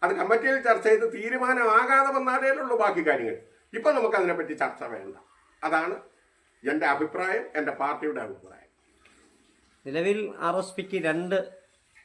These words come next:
Speaker 2: പിന്നെ, സീറ്റാണ് യു ഡി എഫ്, ആ, പിന്നെ, തന്നുകൊണ്ടിരിക്കുന്നത്. കൂടുതൽ സീറ്റുകൾ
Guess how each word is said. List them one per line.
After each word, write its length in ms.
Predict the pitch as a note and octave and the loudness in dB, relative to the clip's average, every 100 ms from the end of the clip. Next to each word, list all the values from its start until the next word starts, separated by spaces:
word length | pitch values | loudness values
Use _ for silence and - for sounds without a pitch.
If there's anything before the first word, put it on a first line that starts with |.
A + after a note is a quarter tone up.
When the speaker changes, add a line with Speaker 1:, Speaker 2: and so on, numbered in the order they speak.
| _ _ - | _ _ -12
Speaker 2:
പിന്നെ, 260 | C#3 D3 D3 C#3+ C#3 C3+ C3+ | -8 -6 -4 -2 -2 -2 -4
സീറ്റാണ് 540 | - C#3 C#3+ C#3 C#3 - - - | -8 -2 0 0 -2 -8 -18 -10
യു 100 | C3+ C#3 | -6 0
ഡി 100 | D#3 | 0
എഫ്, 180 | D#3 - _ - - _ _ _ - | 0 -4 _ -20 -20 _ _ _ -6
ആ, 180 | C3 C3 | -4 -4
പിന്നെ, 520 | - C3+ C3 B2 A#2 A2+ A2+ - - C#3+ | -6 -6 -6 -6 -6 -6 -8 -10 -10 -6
തന്നുകൊണ്ടിരിക്കുന്നത്. 560 | D3+ C#3+ B2 G#2+ - - _ _ _ _ _ _ _ - | -2 -2 -4 -8 -16 -20 _ _ _ _ _ _ _ 0
കൂടുതൽ 360 | G3+ B3 B3+ | 4 8 8
സീറ്റുകൾ 380 | B3 G#3+ G#3 G3 | 8 2 4 2